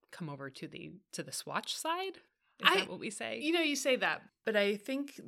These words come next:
Speaker 2: there are techniques to swatching that would be beneficial for people, even people who do swatch regularly. Like,
Speaker 1: Sure.
Speaker 2: you know those folks that come into the store and they have a swatch that is exactly the number of stitches that they're trying to measure,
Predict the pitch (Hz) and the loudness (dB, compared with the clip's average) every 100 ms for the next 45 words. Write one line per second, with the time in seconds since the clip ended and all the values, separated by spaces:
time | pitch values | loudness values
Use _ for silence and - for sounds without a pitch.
0 | 202 214 208 - 185 190 185 - 196 202 | -2 2 2 0 -2 -2 -4 -6 -8 -4
1 | 226 254 - 262 262 208 185 - 175 170 | -4 -2 -4 -6 -2 0 0 0 -4 -6
2 | 156 170 170 165 165 - 170 170 - - | -6 -8 -4 -4 -4 -4 -4 -4 -8 -10
3 | 165 170 170 165 277 381 381 339 339 269 | -10 -8 -6 -2 2 2 2 -2 -2 -4
4 | 247 185 165 185 180 170 175 165 _ _ | -4 -4 -6 -4 -2 -2 -4 -10 _ _
5 | _ _ - - 175 - - - - _ | _ _ -10 -2 0 -2 -4 -4 -6 _
6 | _ _ 185 170 170 - - - - _ | _ _ -2 -2 -6 -6 -8 -12 -16 _
7 | _ _ - 202 - - 415 226 240 247 | _ _ 2 2 2 -4 2 6 8 8
8 | 262 - 226 220 - - 226 208 196 185 | 4 4 2 2 -4 -4 0 2 0 -2
9 | 190 - 175 170 190 - _ _ _ _ | -4 -2 -2 -2 -4 -10 _ _ _ _
10 | _ _ 208 208 180 196 196 - 185 180 | _ _ -2 0 2 0 0 0 0 0
11 | - - 180 170 160 - 156 170 165 - | -2 -4 -2 -2 -4 -10 -6 -4 -4 -2
12 | 220 196 196 185 175 170 - 190 185 170 | -2 0 0 0 -2 -2 -4 -4 -4 -6
13 | 165 170 160 175 165 165 156 156 160 156 | -8 -8 -4 -2 -2 -4 -6 -4 -4 -6